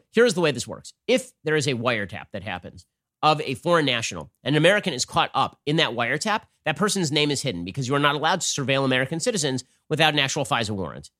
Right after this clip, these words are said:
You're not allowed to surveil American citizens without some sort of legal go-ahead. So that person's name is kept confidential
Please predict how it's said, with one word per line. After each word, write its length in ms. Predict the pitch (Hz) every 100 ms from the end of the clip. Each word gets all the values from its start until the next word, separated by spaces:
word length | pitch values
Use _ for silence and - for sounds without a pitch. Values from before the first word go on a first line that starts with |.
| _ _ _ -
You're 120 | 117
not 100 | 143
allowed 160 | 160 160
to 180 | - 156
surveil 220 | 160 190
American 380 | 165 165 170 170
citizens 360 | 139 113 117 - _
without 260 | 131 139 131
some 160 | 165
sort 160 | 151 147
of 80 | 113
legal 200 | 120 135
go-ahead. 460 | 175 156 101 - - _
So 120 | -
that 120 | 170
person's 340 | 196 208 196 143
name 220 | 139 143
is 140 | 101
kept 180 | 143 -
confidential 580 | 147 117 113 147 214